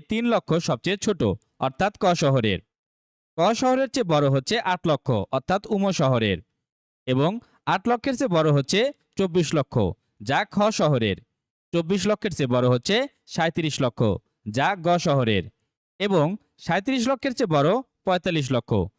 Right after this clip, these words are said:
যা ঘ শহরের। তাহলে এই সংখ্যাগুলোকে আমরা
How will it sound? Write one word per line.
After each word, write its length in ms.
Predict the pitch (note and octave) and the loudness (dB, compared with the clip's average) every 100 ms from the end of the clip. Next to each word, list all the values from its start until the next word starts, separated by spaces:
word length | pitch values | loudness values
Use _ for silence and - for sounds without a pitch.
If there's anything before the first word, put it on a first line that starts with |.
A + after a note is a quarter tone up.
| _ - | _ -8
যা 200 | A2 D3 G#3 | -2 0 0
ঘ 140 | B2+ D#3 | 0 0
শহরের। 480 | E3 C#3+ B2+ A2 F#2+ G#2 _ _ | 2 0 2 2 0 -4 _ _
তাহলে 360 | F#3+ A3 F#3+ E3 A3 - | -2 0 0 0 -2 -2
এই 180 | G3+ A#3 | -2 0
সংখ্যাগুলোকে 680 | A3+ A3+ C4+ B3+ C4 B3+ B3 | -2 -2 -2 0 0 -2 -2
আমরা 320 | D3+ C#3 | 0 0